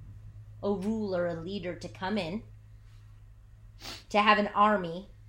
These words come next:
to dominate every nation that dominated them before. That was their idea of this messianic, like David, to come in and just throw down. And then so they get a carpenter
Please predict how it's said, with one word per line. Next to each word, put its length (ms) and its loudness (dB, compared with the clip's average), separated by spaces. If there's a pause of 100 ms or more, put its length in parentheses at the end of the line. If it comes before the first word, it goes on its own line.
(580)
to 100 2
dominate 720 8
every 360 2
nation 380 2
that 160 0
dominated 640 -2
them 160 -4
before. 540 -6 (340)
That 280 8
was 160 4
their 220 6
idea 340 2
of 60 -10
this 180 -8
messianic, 800 0
like 280 -4
David, 580 -2 (2000)
to 100 2
come 260 4
in 140 8
and 240 -2
just 260 -4
throw 340 0
down. 340 -4 (560)
And 220 4
then 180 0
so 160 0
they 120 0
get 160 0
a 60 0
carpenter 800 0